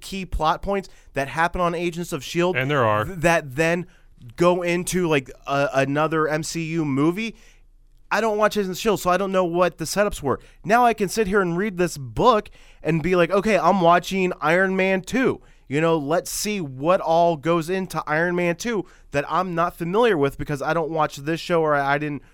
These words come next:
Speaker 1: read the comic. You know, I think that's clever.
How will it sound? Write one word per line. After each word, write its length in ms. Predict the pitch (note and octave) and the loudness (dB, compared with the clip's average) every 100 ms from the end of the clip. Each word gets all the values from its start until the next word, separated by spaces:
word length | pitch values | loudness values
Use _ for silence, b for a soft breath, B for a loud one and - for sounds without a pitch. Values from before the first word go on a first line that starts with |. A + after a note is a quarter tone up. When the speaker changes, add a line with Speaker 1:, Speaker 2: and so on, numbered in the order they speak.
| b | b
Speaker 1:
read 260 | C3 D#3+ D3 | -4 -2 -2
the 80 | |
comic. 460 | D3+ A3 A#3+ A#2 - - - _ - | 0 2 2 0 -10 -20 -20 _ -6
You 120 | C3+ | 2
know, 240 | D3+ F#3 - - - | 4 4 2 -8 0
I 140 | B3+ | 0
think 240 | D4+ C#4 | 2 0
that's 200 | G#3+ A3 | 2 0
clever. 520 | - - F#4+ A3+ - | 0 2 2 2 -4